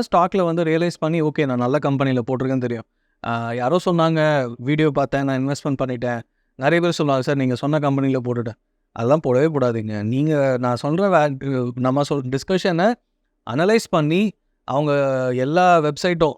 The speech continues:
டிஃபென்ஸ் கம்பெனிஸா இருக்கட்டும், ஒரு எஃப் எம் சி ஜியா இருக்கட்டும், வெப்சைட்ல வந்து இன்வெஸ்டர் பிரசன்டேஷன் இருக்கும். அதுல போன வருஷம் நாங்க இதை சொன்னோம், இதை பண்ணிட்டோன்றதுக்கு ரியலைசேஷன் அவங்க சொல்லுவாங்க.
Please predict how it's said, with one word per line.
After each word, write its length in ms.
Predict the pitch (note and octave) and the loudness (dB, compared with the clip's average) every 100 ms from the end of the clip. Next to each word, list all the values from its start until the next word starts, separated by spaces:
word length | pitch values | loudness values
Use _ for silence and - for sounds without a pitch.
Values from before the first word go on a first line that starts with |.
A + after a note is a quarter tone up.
| A#2 | -6
டிஃபென்ஸ் 240 | C3+ E3+ E3+ | -2 -2 0
கம்பெனிஸா 400 | D3+ C#3 C#3 C3 | 0 0 -2 -2
இருக்கட்டும், 540 | C3 B2 A#2+ B2+ B2+ B2 | -2 -2 -4 -4 -2 -2
ஒரு 220 | A#2+ A#2 | 0 -2
எஃப் 140 | A#2 | -2
எம் 100 | E3+ | -2
சி 100 | E3 | -2
ஜியா 220 | D3+ C3+ B2 | -2 0 -2
இருக்கட்டும், 360 | A#2 A2+ F#3+ - _ _ - | -2 -2 -4 -4 _ _ -2
வெப்சைட்ல 520 | B2 C#3 A3 G#3+ F#3 | -2 0 0 2 4
வந்து 200 | E3+ E3+ | 2 2
இன்வெஸ்டர் 500 | E3+ E3 F3 F3 C#3 | 0 0 0 0 0
பிரசன்டேஷன் 520 | C3 D3+ D3 C3+ C3 A#2+ | -2 -2 -2 -2 -4 -4
இருக்கும். 240 | A2+ A2 - _ - | -6 -10 -16 _ -10
அதுல 260 | A2+ B2+ | -4 -2
போன 260 | A2+ D3 D3+ | 0 0 0
வருஷம் 240 | D3 G#3 | 0 0
நாங்க 220 | F#3+ D#3+ | 2 2
இதை 140 | D3 C3+ D#3 | 0 -2 -2
சொன்னோம், 260 | D3 D#3+ | -2 0
இதை 120 | D3 C3 | 0 0
பண்ணிட்டோன்றதுக்கு 680 | C3+ D3+ D3 C#3+ B2+ C3 D#3 | 0 0 0 0 0 -2 0
ரியலைசேஷன் 600 | C#3 D3+ D#3 D3 B2+ B2+ | 0 2 0 0 -4 -4
அவங்க 240 | A#2+ A#2 | -4 -4
சொல்லுவாங்க. 500 | A2 B2 C3 B2+ A2+ | -4 -4 -2 -2 -4